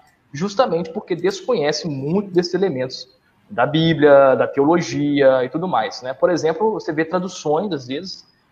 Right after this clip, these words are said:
de boas editoras, editoras competentes, mas traduções, por exemplo, em inglês a gente fala, né, Holy Ghost seria, né, ah, o Espírito Santo. Você vê lá o fantasma sagrado, né, o santo fantasma.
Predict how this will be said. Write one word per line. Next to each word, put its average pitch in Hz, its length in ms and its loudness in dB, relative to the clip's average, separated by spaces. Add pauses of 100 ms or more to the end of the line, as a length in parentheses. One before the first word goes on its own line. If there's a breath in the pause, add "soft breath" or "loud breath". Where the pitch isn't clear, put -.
(200)
de 117 220 -8
boas 165 380 4
editoras, 131 520 0
editoras 131 500 -6
competentes, - 760 -8 (400 soft breath)
mas 180 100 2
traduções, 208 480 -4
por 190 140 0
exemplo, 123 440 -2
em 147 220 -6
inglês 147 280 4
a 196 40 -2
gente 190 100 -8
fala, 170 220 4
né, 165 220 2
Holy 165 240 6
Ghost 180 420 2
seria, 196 560 -2
né, 139 420 -6 (260)
ah, 127 120 -4
o 127 80 -2
Espírito 180 320 -4
Santo. 135 420 -2 (220)
Você 156 240 -2
vê 233 100 6
lá 135 460 4
o 135 60 -12
fantasma 170 580 2
sagrado, 135 800 -2
né, 120 100 -12
o 131 100 -10
santo - 360 -10
fantasma. 123 600 -4